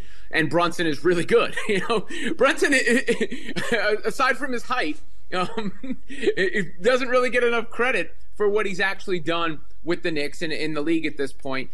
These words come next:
So Quickley was never going to get all the way off the leash with the Knicks just because of that position fit and the fact that you couldn't play those two guys together.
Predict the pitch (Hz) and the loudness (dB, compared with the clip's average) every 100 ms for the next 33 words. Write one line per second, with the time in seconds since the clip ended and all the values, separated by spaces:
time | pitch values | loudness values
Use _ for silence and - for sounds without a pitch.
0 | - - - 214 202 277 269 226 175 151 | -4 -2 0 0 0 0 0 0 -2 0
1 | 175 196 202 180 143 170 165 156 147 151 | 2 2 2 2 0 0 0 0 -2 -2
2 | 156 147 - 160 160 156 151 143 139 - | 0 0 0 2 2 2 2 2 0 -2
3 | 131 156 139 - 131 123 185 262 220 - | -2 -2 -2 -2 -2 -2 0 0 0 -2
4 | - - - 175 - 139 160 139 135 127 | -4 -2 0 0 0 -2 0 0 -2 -2
5 | 143 160 - 139 - 127 120 123 135 135 | 0 0 0 -2 0 0 0 -2 -2 -2
6 | 127 117 143 127 - 131 120 117 - 117 | -2 0 0 -2 0 0 0 0 -2 -2
7 | 110 104 113 117 110 | -2 -2 -2 0 0